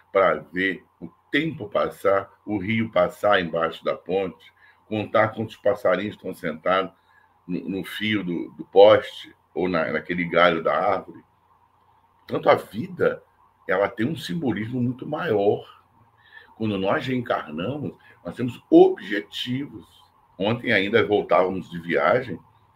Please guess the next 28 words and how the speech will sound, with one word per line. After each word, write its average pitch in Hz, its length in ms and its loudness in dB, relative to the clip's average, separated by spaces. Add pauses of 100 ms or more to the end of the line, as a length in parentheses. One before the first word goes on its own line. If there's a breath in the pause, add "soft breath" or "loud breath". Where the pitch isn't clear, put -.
eu 82 140 -2
e 85 40 -2
minha 87 220 0
esposa, 120 540 -6
e 127 40 -4
vínhamos 170 240 -8
conversando - 540 0
sobre 170 340 -2
isso - 200 -6
no 123 80 -4
caminho, 85 460 -2
né? 78 80 -12 (960 soft breath)
Sobre 113 320 -2
como, 123 360 2
às 82 220 0
vezes, 120 680 0 (260 soft breath)
a - 80 -18
gente - 240 -14
passa 117 340 -6 (180)
tempo 127 500 0
nas 101 180 -2
redes 98 180 -6
sociais, 85 800 -4 (460 loud breath)
a 95 60 -8
gente 110 180 -6
passa 107 280 0
tempo 107 240 -4
batendo 113 540 -2